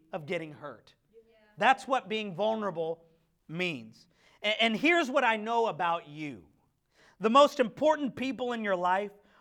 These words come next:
Speaker 1: are also the ones that can hurt you the deepest, right? Uh, for example, if, if I was on the subway going somewhere and some random person came up to me and looked me in the,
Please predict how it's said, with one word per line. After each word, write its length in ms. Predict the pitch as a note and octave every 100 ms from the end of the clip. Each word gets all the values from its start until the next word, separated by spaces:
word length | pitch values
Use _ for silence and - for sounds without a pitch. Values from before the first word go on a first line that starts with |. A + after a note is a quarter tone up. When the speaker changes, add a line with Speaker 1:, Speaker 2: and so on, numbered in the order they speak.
| -
Speaker 1:
are 140 | G#3+ G3+
also 520 | A3+ A#3+ A#3+ - A#3
the 120 | G3
ones 400 | F#3 G#3+ G#3+ F3
that 200 | G3 F#3+
can 120 | F#3
hurt 360 | D3 - F#3+ F3+
you 160 | E3+
the 120 | C#3 C#3+
deepest, 500 | C#3 C#3 C#3 G#2 - _ _ _ _ _ -
right? 320 | E3 F#3+ G3 _ _ _ _ _ G3
Uh, 220 | F3 D3+ - _ _ _ G#3 G3
for 180 | - C4
example, 600 | A#3+ G#3 B3 F#3 G3+ F3 - _
if, 220 | A#3+ A#3 A#3 -
if 180 | A#3+ - A3
I 140 | D4
was 160 | C#4 A#3+
on 160 | B3+
the 60 | G#3+
subway 600 | - C4 B3 A#3+ G3+ F#3
going 320 | G#3 A#3 A3
somewhere 400 | - A3+ G#3 G3
and 100 | F#3+
some 220 | B3+ G#3+
random 480 | F#3 A3 A#3+ A#3 A3
person 380 | A3+ A#3 A3+ F#3+
came 240 | G3 G3+
up 160 | G3+ G#3
to 80 | F#3+
me 100 | F3+
and 100 | F3+
looked 220 | A3 A#3
me 80 | G#3
in 80 |
the, 140 | F3+